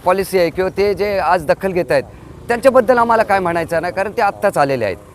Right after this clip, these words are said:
पण ह्याची जबाबदारी पूर्णपणे मेश्राम मॅडमची आहे. आणि दुसरी गोष्ट महत्त्वाची म्हणून की जो जो हा काम, अ, चालू होण्यासाठी आम्ही वारंवार जातो,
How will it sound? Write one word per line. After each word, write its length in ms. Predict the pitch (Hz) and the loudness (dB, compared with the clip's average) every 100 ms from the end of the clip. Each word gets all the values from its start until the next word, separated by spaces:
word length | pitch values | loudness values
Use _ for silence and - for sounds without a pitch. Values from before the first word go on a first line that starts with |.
| - - | -12 0
पण 120 | 175 | 0
ह्याची 420 | 123 131 180 233 | 0 -4 -4 -8
जबाबदारी 720 | 180 135 - 147 156 143 180 | -8 -14 -2 2 2 2 0
पूर्णपणे 760 | 202 180 185 190 - 147 156 175 - - - - | 0 -4 -2 -2 -2 -2 -4 -6 -12 -20 -20 -6
मेश्राम 380 | 139 135 180 | -4 -2 -4
मॅडमची 400 | 151 143 170 170 | -2 0 -2 0
आहे. 120 | 190 214 | -2 0
आणि 280 | 156 170 | -2 -4
दुसरी 380 | 123 135 160 254 | -6 -8 -4 -2
गोष्ट 320 | 214 175 - 139 107 - 104 | 0 -2 -2 -6 -6 -10 -4
महत्त्वाची 400 | 156 180 180 165 | -2 -2 -4 -4
म्हणून 240 | 135 110 - _ _ _ - | -6 -8 -12 _ _ _ -8
की 120 | 190 | -6
जो 240 | 123 190 | -2 0
जो 220 | 214 254 254 | 4 6 6
हा 180 | 196 | 4
काम, 320 | 208 190 196 180 | 0 0 0 -4
अ, 320 | 175 110 127 135 | -12 -8 -6 -2
चालू 200 | 165 175 | 0 2
होण्यासाठी 460 | 180 175 165 156 170 | 2 0 -4 -4 -2
आम्ही 200 | 160 165 | -2 0
वारंवार 340 | 151 151 147 | 2 2 2
जातो, 400 | 139 156 139 120 | 2 0 -2 -6